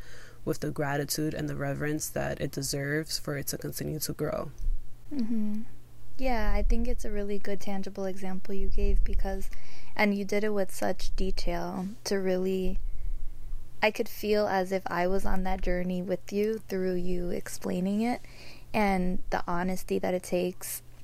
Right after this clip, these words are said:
Speaker 2: what stood out to me is recognizing, I don't wanna use the word you weren't satisfied, you were dissatisfied with wherever you were, but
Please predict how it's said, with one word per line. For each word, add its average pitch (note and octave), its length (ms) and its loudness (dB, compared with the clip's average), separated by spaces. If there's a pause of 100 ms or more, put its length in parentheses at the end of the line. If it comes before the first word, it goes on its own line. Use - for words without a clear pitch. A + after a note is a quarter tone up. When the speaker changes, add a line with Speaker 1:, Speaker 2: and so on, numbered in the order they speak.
(100)
Speaker 2:
what G3+ 300 2
stood G#3+ 260 0
out G3+ 200 -2
to A#3+ 160 -2
me A#3 300 0
is G3 200 -2
recognizing, G3+ 960 -4 (1300)
I G3+ 80 0
don't A3 100 -4
wanna A3 140 -2
use G#3+ 140 -6
the G3+ 100 -6
word G3 260 -2 (140)
you F#3 140 -2
weren't F3 220 -4
satisfied, F#3+ 680 -2
you F3+ 80 -2
were E3 100 -2
dissatisfied F3+ 800 -6
with F3 240 -6
wherever E3+ 320 -2
you F3+ 180 0
were, F#3 240 0
but F#3+ 240 0